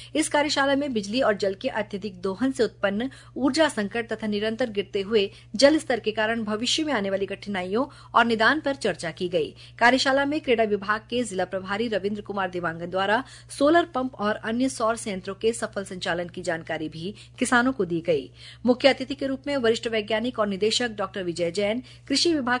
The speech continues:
के उपसंचालक संदीप भोई और उद्यानिकी विशेषज्ञ कमल नारायण वर्मा इस कार्यशाला में शामिल हुए। कार्यशाला में विभिन्न गांवों के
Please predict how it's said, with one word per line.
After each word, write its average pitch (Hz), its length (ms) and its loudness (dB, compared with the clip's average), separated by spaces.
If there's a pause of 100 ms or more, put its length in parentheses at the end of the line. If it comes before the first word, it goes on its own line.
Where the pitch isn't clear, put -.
के 247 60 -2
उपसंचालक 226 500 -2
संदीप 185 380 -4
भोई 214 220 2
और 208 220 -2
उद्यानिकी 196 440 -6
विशेषज्ञ 196 540 -4
कमल 226 300 -2
नारायण 185 320 -2
वर्मा 180 360 -4 (340)
इस 247 140 0
कार्यशाला 269 480 2
में 294 140 -2
शामिल 175 360 -2
हुए। 175 200 0
कार्यशाला 180 500 -2
में 202 160 0
विभिन्न 180 420 -4
गांवों 202 260 4
के 247 240 -2